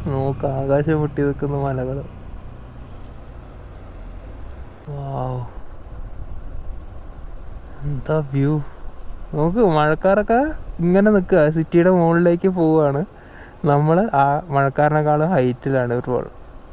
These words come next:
എന്താ ഭംഗി! ഓ, സത്യം പറയാലോ, ഇത്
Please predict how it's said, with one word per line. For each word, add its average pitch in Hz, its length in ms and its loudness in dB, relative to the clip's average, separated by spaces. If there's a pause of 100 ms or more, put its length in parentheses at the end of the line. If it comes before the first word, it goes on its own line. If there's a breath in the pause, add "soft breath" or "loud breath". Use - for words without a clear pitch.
(320)
എന്താ 151 260 0 (140)
ഭംഗി! 139 320 0 (1500)
ഓ, - 20 -4 (2500 loud breath)
സത്യം 208 320 6
പറയാലോ, 160 380 6 (560)
ഇത് 170 180 8